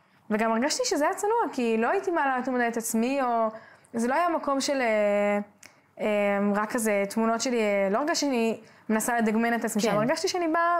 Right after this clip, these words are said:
Speaker 1: באמת, אה, לספר את הסיפור שלי.
Speaker 2: כן.
Speaker 1: אז זה היה לי מאוד קשה לסגור. אמ, אז פשוט סיכמתי איתו שאני אשבית את החשבון, אף אחד לא יוכל למצוא אותי, אף אחד לא יודע שהוא קיים. בסדר, וכאילו, ואני, אם אני אנסה לפתוח אותו בסוף שנה.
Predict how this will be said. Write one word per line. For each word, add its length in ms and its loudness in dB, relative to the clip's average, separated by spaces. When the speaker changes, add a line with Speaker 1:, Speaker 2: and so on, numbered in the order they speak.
Speaker 1:
באמת, 360 -2
אה, 160 0
לספר 240 -2
את 60 -6
הסיפור 320 0
שלי. 260 0
Speaker 2:
כן. 140 -16
Speaker 1:
אז 180 0
זה 100 0
היה 120 0
לי 60 0
מאוד 160 -2
קשה 220 -4
לסגור. 380 -2
אמ, 60 -2
אז 240 0
פשוט 180 -2
סיכמתי 220 0
איתו 120 -2
שאני 200 0
אשבית 300 -2
את 100 -4
החשבון, 480 -2
אף 180 -4
אחד 120 0
לא 40 0
יוכל 160 -2
למצוא 280 -2
אותי, 200 -2
אף 80 -6
אחד 100 -4
לא 60 0
יודע 240 0
שהוא 140 -6
קיים. 420 0
בסדר, 160 -2
וכאילו, 480 0
ואני, 240 0
אם 100 0
אני 80 0
אנסה 160 0
לפתוח 240 -2
אותו 120 0
בסוף 220 -4
שנה. 260 0